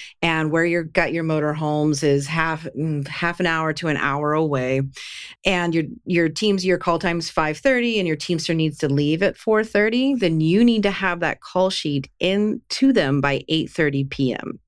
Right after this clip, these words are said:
And I know that that sounds like, "Okay, fine, you know, I get my call sheets out early." But there are times when all of us have been guilty of not being able to send a call sheet out till ten, eleven o'clock at night because something changes, a, a call pushes,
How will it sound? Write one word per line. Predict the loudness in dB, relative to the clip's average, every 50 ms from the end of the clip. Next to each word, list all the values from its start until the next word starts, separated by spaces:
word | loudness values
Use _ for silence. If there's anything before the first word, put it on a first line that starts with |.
| _ -2 0
And | 0 2
I | 2 2
know | 0 0 0
that | 0 0 0
that | -2 -2
sounds | -2 -2 -2 -2 -2 0 0
like, | -2 -2 0 -2
"Okay, | -2 -2 0 -2 -2 -2
fine, | -2 -2 -2 -2 0 -2 -2
you | -2 -2
know, | 0 0 0
I | 0 0
get | 0 -2 0
my | 0 -2
call | -2 -2 -2 -2 -2
sheets | -2 -4 -4 -2 -2
out | -2 -2 0 0
early." | 0 0 2 2 2 2
But | 2 0 0
there | 2 0 2 0
are | -2
times | -4 -2 -2 -2 0 0 -2 -2 -4 -2 -2
when | -2 -2 -2
all | 0 0 2 4 4
of | 2 2 2
us | 0 0 -2 -2 -2
have | -2 -2 0
been | 0 0 0 0
guilty | 0 0 0 0 0 0 -2 0 0
of | 0 -2 0 0
not | 0 0 0 0 0
being | -2 -2 0 0
able | 0 0 0 -2
to | -2
send | -2 -2 -2 0 0
a | 0
call | 0 0 0 0 0
sheet | 0 -2 0 0
out | 0 -2 -4 -4
till | -2 -2 -2 -2
ten, | -2 -6 -4 -2 0 2 2 0 0 -2 -4 -6 -10 -20 -20 -20 -20 -20 _ -4
eleven | 0 2 2 4 2 2 2 2 0
o'clock | 0 -2 0 -2 -2 0 0 0
at | 0
night | 2 2 2 0 -2 -4
because | -4 -6 -4 -4 -4 -4
something | -2 -2 -2 -2 0 0 0
changes, | 0 0 0 0 0 0 0 0 0 0 2 2
a, | 0 0 0 0
a | -2 -2
call | -2 0 -2 -2 -2
pushes, | -2 0 0 0 0 0 0 0 2 2 2 0 -2 -6